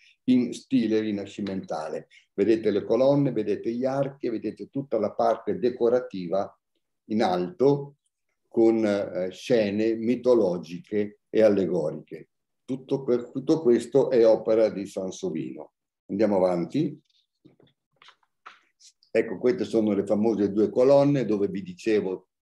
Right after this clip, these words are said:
che tra, tra, tra le due colonne era il posto della esecuzione capitale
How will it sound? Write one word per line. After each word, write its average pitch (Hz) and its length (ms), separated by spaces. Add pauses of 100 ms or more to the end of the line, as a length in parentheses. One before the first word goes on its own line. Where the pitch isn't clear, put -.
(160)
che 92 140
tra, 95 240
tra, 95 320
tra 101 140
le 107 200
due 113 160
colonne 113 600
era 107 220
il 95 180
posto 104 400
della 95 260
esecuzione 101 1000
capitale 98 880